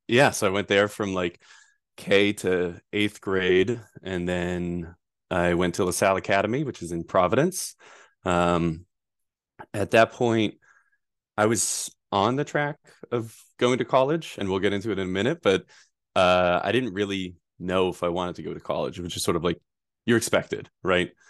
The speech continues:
Parents are investing a lot of money into this, uh, supposed to do it, but I didn't really know what I wanted to do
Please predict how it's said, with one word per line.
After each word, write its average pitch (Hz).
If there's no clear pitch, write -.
Parents 101
are 101
investing 92
a 90
lot 90
of 90
money 113
into 107
this, 101
uh, 87
supposed -
to 85
do 101
it, 98
but 98
I 117
didn't 143
really 101
know 92
what 90
I 104
wanted 82
to -
do 85